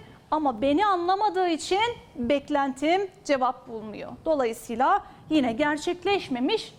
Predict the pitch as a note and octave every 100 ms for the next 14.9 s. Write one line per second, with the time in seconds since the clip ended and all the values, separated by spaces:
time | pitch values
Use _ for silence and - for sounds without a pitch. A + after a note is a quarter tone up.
0 | D#4+ D4 A#3+ G#3 A3+ G#3+ - G#3+ - -
1 | - - - - - A3 C#4+ D#4+ C5+ C5
2 | G4+ F4+ F4+ - - B3 A3+ E4+ G4 F4+
3 | G4+ B4 G4+ G4 F#4+ F#4 G4 F#4+ - D#4+
4 | B3 A#3+ - A#3 D#4+ G4 G#4+ F#4+ G4 -
5 | G#4+ A4 G#4+ F4 B3+ B3 F#4 - - F4
6 | G4+ G#4 - C#4+ C#4 D4 F4+ F4+ A#3+ -
7 | B3 B3 E4+ F#4+ - - - - - E4+
8 | C4+ C4 B3 A3+ A3+ C4+ G4+ - - -
9 | - F#4+ D#4 F#4 - - F4+ F#4 E4 F4
10 | F#4 D#4 - C#4 C4 A#3+ - A3+ A3 G#3+
11 | G#3 G#3+ E4+ E4 D#4+ F#4 G4 - E4 D5
12 | - - F4+ F#4+ C#4 A#3+ B3 F4+ B3+ D4
13 | A4 C#4+ C#4+ A#3+ B3 A#3+ B3 C#4+ C#4 D4
14 | - G#4 D4+ D4 F#4 D#4+ D#4 G#4